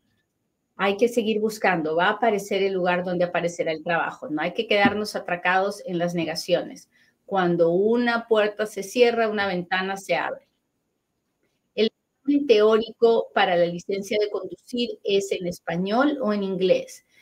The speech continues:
Pues depende del lugar que vaya. Yo,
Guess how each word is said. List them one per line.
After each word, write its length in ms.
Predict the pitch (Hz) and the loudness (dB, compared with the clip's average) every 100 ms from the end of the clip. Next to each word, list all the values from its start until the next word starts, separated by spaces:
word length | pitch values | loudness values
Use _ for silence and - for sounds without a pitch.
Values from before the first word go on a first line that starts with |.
| _ - | _ 2
Pues 240 | 220 208 | 2 4
depende 540 | 214 - 220 240 254 | 2 2 0 8 10
del 180 | 262 202 - _ _ - | 10 8 -4 _ _ -14
lugar 260 | 427 - - _ _ _ - | -8 -6 -8 _ _ _ -18
que 80 | 415 | -14
vaya. 340 | - 440 285 - _ _ _ - | -10 -8 -8 -12 _ _ _ 2
Yo, 160 | 214 | 4